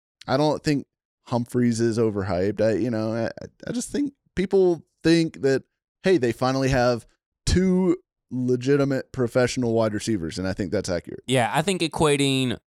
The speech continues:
Speaker 2: Corey Da-, the hype around Corey Davis and Adam Humphries this offseason and the excitement around that, and trying to equate it to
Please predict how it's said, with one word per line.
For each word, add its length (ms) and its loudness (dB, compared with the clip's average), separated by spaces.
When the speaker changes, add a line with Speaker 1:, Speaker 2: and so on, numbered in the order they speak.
Speaker 2:
Corey 300 2
Da-, 160 -2
the 180 0
hype 300 -4
around 280 0
Corey 280 0
Davis 380 0
and 100 -2
Adam 240 -2
Humphries 500 -4
this 160 -2
offseason 440 -2
and 120 -6
the 40 -6
excitement 400 -4
around 260 -2
that, 280 -4
and 120 -8
trying 300 -2
to 160 0
equate 320 -2
it 140 -6
to 520 -2